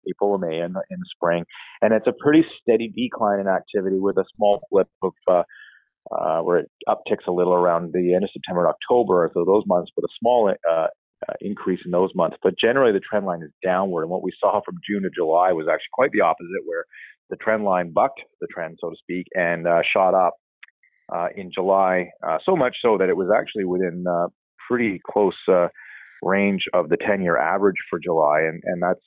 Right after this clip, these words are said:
uh, you know, that's a ten-year average that is pretty exceptional. I mean, that was a, a, a ten-year spell where we saw sales volumes on just about every month, um, you know, uh, very high, uh, levels of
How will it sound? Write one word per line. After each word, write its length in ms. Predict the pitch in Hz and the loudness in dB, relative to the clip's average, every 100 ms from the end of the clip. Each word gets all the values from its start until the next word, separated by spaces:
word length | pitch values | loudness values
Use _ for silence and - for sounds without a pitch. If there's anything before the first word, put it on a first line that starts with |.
| - | 0
uh, 260 | 90 87 82 | 2 2 0
you 80 | 80 | -2
know, 160 | 82 85 | -2 -2
that's 160 | 90 | -2
a 40 | - - | -8 -6
ten-year 280 | 92 85 85 | -4 -2 0
average 340 | 82 82 85 - - _ _ _ _ _ _ _ _ - | 0 -2 -4 -4 -10 _ _ _ _ _ _ _ _ -6
that 100 | 151 | 0
is 80 | 135 - | 0 2
pretty 220 | 170 147 | 2 2
exceptional. 600 | 123 - 127 - 127 92 | 2 0 0 -2 0 2
I 80 | 92 | 2
mean, 140 | 95 | 2
that 100 | 101 | -2
was 100 | 98 | -2
a, 380 | 98 92 90 - | -2 -2 -4 -2
a, 320 | 90 82 82 | -2 -2 -4
a 40 | 82 - | -6 -6
ten-year 240 | 110 107 98 | -6 -6 -6
spell 280 | - 95 95 | 2 4 4
where 120 | 92 | 2
we 140 | 87 92 | -2 -2
saw 180 | 98 87 - | 0 0 0
sales 200 | 95 90 85 | -2 -2 0
volumes 400 | 87 87 85 - | 2 2 -2 -4
on 140 | 78 78 - - | -2 -2 -8 -12
just 140 | - - | -10 -2
about 160 | 85 | 2
every 260 | 87 87 85 82 | 2 0 -6 0
month, 240 | 87 87 - - _ 78 | 0 -2 -8 -20 _ -2
um, 320 | 78 76 76 _ _ _ - | 0 0 -4 _ _ _ -14
you 140 | 80 | -8
know, 180 | 76 73 - _ _ - | -6 -8 -10 _ _ -16
uh, 300 | - - - | -14 -8 -8
very 360 | 80 95 98 | 0 2 2
high, 380 | 85 82 82 82 82 | 2 0 2 0 0
uh, 60 | 82 | -4
levels 340 | 80 82 82 | -2 -2 -4
of 100 | 73 | -8